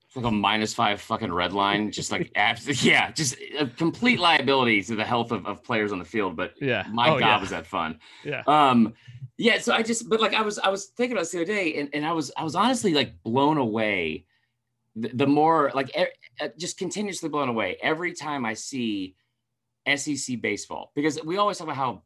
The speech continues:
Speaker 1: how big and passionate S E C football is and the fans are and all that kind of stuff.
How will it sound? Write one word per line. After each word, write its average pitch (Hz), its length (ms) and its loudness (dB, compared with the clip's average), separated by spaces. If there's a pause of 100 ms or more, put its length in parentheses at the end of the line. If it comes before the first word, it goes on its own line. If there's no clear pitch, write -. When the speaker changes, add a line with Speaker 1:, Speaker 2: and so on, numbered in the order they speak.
Speaker 1:
how 113 320 -10
big 135 280 -2
and 113 120 -8
passionate 123 480 -10
S 117 140 -10
E - 20 -12
C 107 180 -10
football 113 500 -6
is 107 80 -6
and 95 120 -12
the 85 40 -18
fans 135 340 -8
are 120 100 0
and 113 60 0
all 110 60 -2
that 107 80 -6
kind 117 100 -8
of 113 80 -8
stuff. 120 300 -2